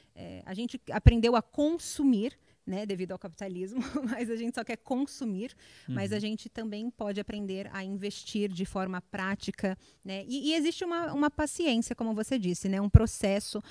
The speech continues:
Speaker 1: existe um caminho, existe uma jornada, uma construção de eu sentar, de eu anotar, de eu rever tudo, porque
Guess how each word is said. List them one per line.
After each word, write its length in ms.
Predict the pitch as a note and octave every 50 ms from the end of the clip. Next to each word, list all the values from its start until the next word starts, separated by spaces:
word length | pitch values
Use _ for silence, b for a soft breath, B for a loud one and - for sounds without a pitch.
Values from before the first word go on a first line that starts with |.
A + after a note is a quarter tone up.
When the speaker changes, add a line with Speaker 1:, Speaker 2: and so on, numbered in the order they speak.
| B B B
Speaker 1:
existe 360 | - G3 F#3+ F#3 G#3+ - - -
um 80 | G#3+ G#3
caminho, 520 | - A3 G3+ G3 G3 G3 G3+ G3+ G3 G3
existe 460 | F#3+ G3 F#3+ F3 G3+ G3+ - - -
uma 180 | G3+ G3+ F#3+ G3
jornada, 560 | F#3 G3+ F#3 F3 F#3 F3+ F3+ F#3 F#3+ F#3 F3+
uma 140 | F3+ F3+ F#3
construção 760 | - - G3+ F#3+ - - F#3+ - - - G3+ F#3+ F#3+ G3 F#3+
de 100 | E3+ F#3+
eu 60 | F#3
sentar, 540 | - - F#3+ F#3 F3+ - - F#3+ F#3 F#3 B B B B B _
de 100 | F3 G3
eu 80 | F#3+ F#3+
anotar, 520 | F#3+ G3 G3 F#3+ - - G3+ F#3+ F#3+ F#3+
de 160 | F3+ E3 E3
eu 100 | F#3+ F#3
rever 500 | F#3 E3+ G#3 G3+ F#3 F3+ F#3 G3 G3 G3
tudo, 200 | - - A3+ G3+
porque 600 | - - D#4+ C#4+ - - F4+ F4+ F#4 F#4 - -